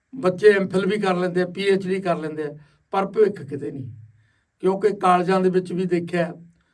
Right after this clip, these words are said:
ਪਰਮਾਨੈਂਟ ਜੌਬਸ ਨੇ ਜਿਹੜੀਆਂ ਬਹੁਤ ਘੱਟ ਨੇ। ਗੌਰਮੈਂਟ ਕਾਲਜਾਂ ਦੇ ਵਿੱਚ ਤਾਂ ਭਰਤੀ ਹੀ ਨਹੀਂ ਹੋਈ। ਪਿਛਲੇ ਪੱਚੀ ਸਾਲਾਂ ਦੇ ਵਿੱਚ ਮਾਸ ਪੱਧਰ ਤੇ ਕਾਲਜਾਂ ਦੇ ਵਿੱਚ ਪ੍ਰੋਫੈਸਰ ਨਹੀਂ ਰੱਖੇ ਗਏ।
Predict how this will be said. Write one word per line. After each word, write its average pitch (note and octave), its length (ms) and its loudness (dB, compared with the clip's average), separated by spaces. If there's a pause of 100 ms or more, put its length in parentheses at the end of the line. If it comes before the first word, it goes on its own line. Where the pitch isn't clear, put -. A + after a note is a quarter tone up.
(460)
ਪਰਮਾਨੈਂਟ G#3 640 2
ਜੌਬਸ F3 640 2
ਨੇ E3+ 160 -4
ਜਿਹੜੀਆਂ F3 260 -4
ਬਹੁਤ E3+ 400 -6
ਘੱਟ - 240 -14
ਨੇ। - 140 -20 (840)
ਗੌਰਮੈਂਟ G#3 460 4
ਕਾਲਜਾਂ G3+ 420 0
ਦੇ G3+ 80 -2
ਵਿੱਚ F#3+ 200 -4
ਤਾਂ G#3 140 0
ਭਰਤੀ G3+ 420 0
ਹੀ G#3 80 -2
ਨਹੀਂ G3+ 120 -4
ਹੋਈ। F3 280 -4 (540)
ਪਿਛਲੇ G#3+ 360 4
ਪੱਚੀ A3+ 420 -4
ਸਾਲਾਂ F#3+ 400 0
ਦੇ F#3+ 100 2
ਵਿੱਚ F3 280 -4 (800)
ਮਾਸ F3 440 0
ਪੱਧਰ A3 340 0
ਤੇ G3 240 2
ਕਾਲਜਾਂ F3 460 2
ਦੇ F3 100 -2
ਵਿੱਚ E3 180 -6
ਪ੍ਰੋਫੈਸਰ C#3 500 -10
ਨਹੀਂ C#3+ 140 -12
ਰੱਖੇ E3 300 -16
ਗਏ। C#3 200 -18